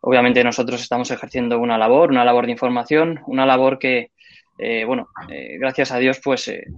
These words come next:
tiene, es aplaudida por muchos, pero que también es perseguida por otros, ¿no? Entonces, pues sabemos que, que al final ese argumento responde, pues, a la doble vara de medir, a la doble vara de medir que, que todos nuestros espectadores en este programa, pues, pueden percibir cada día en,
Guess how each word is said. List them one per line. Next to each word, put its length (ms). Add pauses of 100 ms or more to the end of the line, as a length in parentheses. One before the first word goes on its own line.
(240)
tiene, 760
es 140
aplaudida 460
por 140
muchos, 440 (400)
pero 180
que 80
también 320
es 240
perseguida 500
por 140
otros, 240
¿no? 260
Entonces, 320
pues 140
sabemos 340
que, 280 (440)
que 80
al 80
final 280
ese 200
argumento 480
responde, 380
pues, 220
a 40
la 120
doble 180
vara 200
de 60
medir, 280
a 80
la 80
doble 240
vara 160
de 60
medir 340
que, 280
que 140
todos 240
nuestros 540 (200)
espectadores 760
en 100
este 220
programa, 460
pues, 320 (300)
pueden 300
percibir 400
cada 260
día 240
en, 320